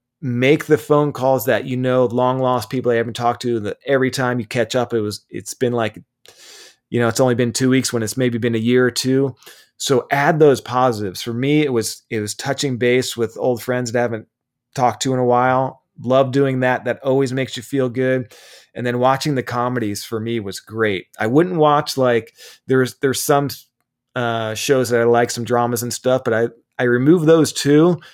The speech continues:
Not that they're depressing, they are interesting, but the comedies and the feel good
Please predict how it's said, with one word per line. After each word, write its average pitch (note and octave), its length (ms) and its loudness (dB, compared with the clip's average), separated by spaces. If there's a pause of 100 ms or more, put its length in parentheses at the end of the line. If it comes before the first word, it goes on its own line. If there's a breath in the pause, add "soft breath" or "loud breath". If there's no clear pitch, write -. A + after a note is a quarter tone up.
(140)
Not C#3 160 -2
that C#3+ 140 -8
they're D3 120 2
depressing, C#3 560 -2
they C3 100 0
are B2+ 200 0
interesting, C#3+ 720 -4 (480 soft breath)
but B2 180 -2
the A#2 100 -2
comedies D3 760 0
and C3 120 -8
the A2 80 -8
feel D3+ 380 0
good G#2+ 400 -4